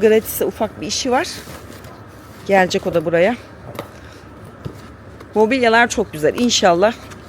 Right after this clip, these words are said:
en güzeli, en hayırlısı nasip olsun. Aramızda isteyen arkadaşlarımıza da aynı şekilde. Allah herkese her şeyi alıp ödemeyi nasip etsin.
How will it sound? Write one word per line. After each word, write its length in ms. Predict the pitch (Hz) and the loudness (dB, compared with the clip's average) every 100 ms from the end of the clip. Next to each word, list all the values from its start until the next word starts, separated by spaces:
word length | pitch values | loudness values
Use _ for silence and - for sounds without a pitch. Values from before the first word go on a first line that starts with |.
| - | -4
en 200 | 202 180 | 0 0
güzeli, 300 | 160 165 190 | 0 0 0
en 220 | 185 190 | 0 0
hayırlısı 520 | 180 170 160 160 190 | 0 0 -2 -2 0
nasip 340 | 170 - 175 156 | 0 0 0 2
olsun. 380 | 156 - 247 - - - - | 2 0 -6 -6 -14 -20 2
Aramızda 540 | 185 185 190 180 190 | 4 6 4 2 2
isteyen 460 | 185 190 - 196 196 | 0 -2 -2 0 2
arkadaşlarımıza 880 | 185 180 170 175 - 180 175 175 175 | 2 2 0 0 0 0 0 0 0
da 60 | 147 | 2
aynı 300 | 185 175 156 | 0 0 -2
şekilde. 580 | - 147 165 156 190 226 - - - - - - | -4 -6 -6 0 0 0 -12 -20 -20 -20 -14 -4
Allah 200 | 180 185 | -2 0
herkese 460 | 220 202 185 165 | 0 0 -2 -2
her 200 | 185 202 | -2 -2
şeyi 300 | 190 - 170 | -2 -2 0
alıp 360 | 180 180 180 - | 2 0 -2 -4
ödemeyi 500 | - 175 165 160 175 | -4 0 0 0 -2
nasip 300 | 151 - 139 | -4 -6 -4
etsin. 340 | 147 - - | -4 -6 -14